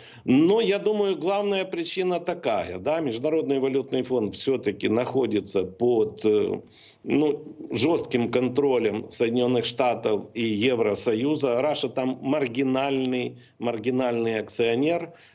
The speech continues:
э, как и Китай. Главную роль Евросоюз, Япония и Соединенные Штаты.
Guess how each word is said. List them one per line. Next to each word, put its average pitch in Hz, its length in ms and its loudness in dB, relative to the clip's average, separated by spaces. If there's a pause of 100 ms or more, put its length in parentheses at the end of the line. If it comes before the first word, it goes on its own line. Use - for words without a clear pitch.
(120)
э, 110 360 0 (180)
как 196 220 -2
и 151 60 2
Китай. 92 540 -6 (760)
Главную 131 760 4
роль 151 260 2
Евросоюз, 127 960 0
Япония 123 880 2
и 135 100 0
Соединенные 110 680 0
Штаты. - 520 -4